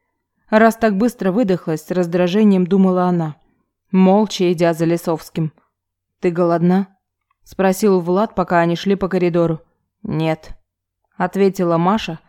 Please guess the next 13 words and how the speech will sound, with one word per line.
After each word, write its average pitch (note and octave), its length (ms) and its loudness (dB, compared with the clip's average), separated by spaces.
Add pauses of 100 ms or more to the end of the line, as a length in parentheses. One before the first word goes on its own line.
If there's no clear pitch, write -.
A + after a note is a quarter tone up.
(260)
так F#3+ 80 -2
как F#3+ 180 -4
сразу F#3+ 360 -2
почувствовала E3+ 680 -2
тошноту. E3+ 640 -6 (760)
После A3+ 280 -2
такого A#3 380 2
стресса B3 460 -2
есть E3+ 460 -4
ей D#3+ 240 -2
совершенно G3 640 0
не E3+ 140 0
хотелось. D#3+ 640 -6